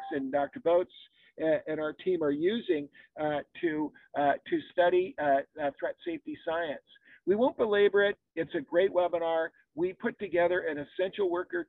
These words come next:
toolbox, uh, to address, uh, uh, the critical issues. But today we will talk about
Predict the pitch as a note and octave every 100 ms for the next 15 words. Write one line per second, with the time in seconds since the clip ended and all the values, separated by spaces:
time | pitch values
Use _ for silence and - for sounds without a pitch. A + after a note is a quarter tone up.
0 | - F3+ F3+ D#3+ C#3 C3+ - - _ -
1 | - D3 C#3+ - E3+ D3+ C3 D#3 D#3+ -
2 | - D#3 D3 C#3+ - D3 C#3 D3 - F#3
3 | F3 D3+ D#3 F3+ - C3 - - - _
4 | F#3 - - G#3 A3 G#3+ F3 G#3+ C4 -
5 | G3+ F#3 F3+ E3+